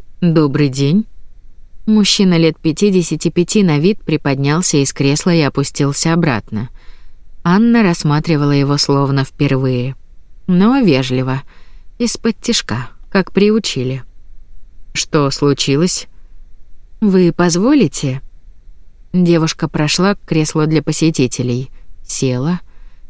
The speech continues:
тоже как приучили. Примерно наполовину сиденья, спина прямая, хотя и не напряжённая. Ноги поставлены под углом девяносто градусов к полу.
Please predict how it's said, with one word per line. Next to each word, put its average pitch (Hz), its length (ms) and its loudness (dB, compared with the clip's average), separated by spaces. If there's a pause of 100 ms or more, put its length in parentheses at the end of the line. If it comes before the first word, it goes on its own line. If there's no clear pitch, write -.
(120)
тоже 254 300 2
как - 300 -2
приучили. 135 720 0 (560)
Примерно 180 500 4
наполовину 156 580 2
сиденья, 156 800 2
спина 151 460 0
прямая, 165 600 2 (340)
хотя 202 320 0
и 285 140 4
не 226 120 4
напряжённая. 139 920 0 (880)
Ноги 226 360 4
поставлены 151 680 0
под 156 200 -2
углом 156 360 2
девяносто 151 560 2
градусов 147 580 0
к - 100 -18
полу. 131 420 -2